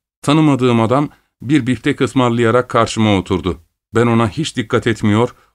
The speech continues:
okumamı sürdürüyordum. O, bu arada yemeğini yedi, garson çocuğu özensizliği için sertçe payladı,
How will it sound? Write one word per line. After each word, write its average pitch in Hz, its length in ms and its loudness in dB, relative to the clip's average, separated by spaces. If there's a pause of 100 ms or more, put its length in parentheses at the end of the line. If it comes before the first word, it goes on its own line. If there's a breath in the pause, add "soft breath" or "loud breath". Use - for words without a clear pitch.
(140 soft breath)
okumamı 113 420 2
sürdürüyordum. 92 760 0 (500)
O, 135 280 0 (280)
bu 139 180 4
arada 123 260 2
yemeğini 113 520 2
yedi, 107 420 -2 (180)
garson 123 400 0
çocuğu 113 340 -2
özensizliği 110 760 -2
için 107 200 -2
sertçe 123 480 -4
payladı, 104 640 0